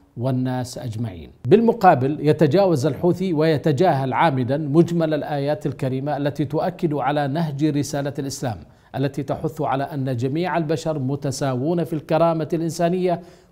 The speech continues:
والحقوق، وتجعل من العنصرية بأي شكل عملا مجرما وسلوكا مقيتا مناف لمبادئ الحياة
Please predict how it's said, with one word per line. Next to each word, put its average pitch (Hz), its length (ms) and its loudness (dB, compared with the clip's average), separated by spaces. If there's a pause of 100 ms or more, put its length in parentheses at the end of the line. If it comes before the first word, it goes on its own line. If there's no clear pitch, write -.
(120)
والحقوق، 156 760 0
وتجعل 139 480 0
من 143 260 -2
العنصرية 170 640 0
بأي 131 400 -4
شكل 165 540 -2 (460)
عملا 151 360 2
مجرما 143 920 0
وسلوكا 147 540 -2
مقيتا 143 720 -2 (420)
مناف 170 400 0
لمبادئ 143 680 0
الحياة 120 420 -6